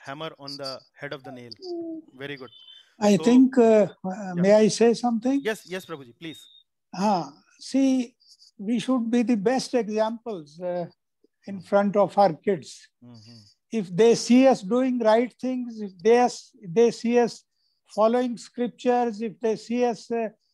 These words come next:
Speaker 2: doing right things, uh, in relation to, uh, works from morning till evening, we should, uh,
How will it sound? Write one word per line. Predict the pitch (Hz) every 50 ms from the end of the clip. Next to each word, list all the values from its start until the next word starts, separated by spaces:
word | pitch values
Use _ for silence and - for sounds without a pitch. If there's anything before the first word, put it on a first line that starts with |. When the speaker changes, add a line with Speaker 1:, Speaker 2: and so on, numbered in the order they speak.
| _ _ _ _ _ -
Speaker 2:
doing | 165 196 226 233 240 233
right | 220 196 196 208 226 240 214
things, | - - - 233 247 240 233 233 - - - -
uh, | 226 208 208 214 214 214 214 214 -
in | 208 214 214 214 208
relation | 202 214 208 214 233 233 226 233 - 233 226 226 -
to, | 240 233 226 226 214 220 _ _ _ _ _ _ _ _ _ -
uh, | 208 202 202 196 196 180
works | 165 160 202 226 247 240 - - - - 180 -
from | - 202 208 214 208 196
morning | 196 202 214 220 226 240 240 233 202
till | - 233 226 202
evening, | 208 214 220 214 208 202 196 147 - - _ _ -
we | 160 185 220
should, | 202 - 247 247 214 202 240
uh, | 233 240 233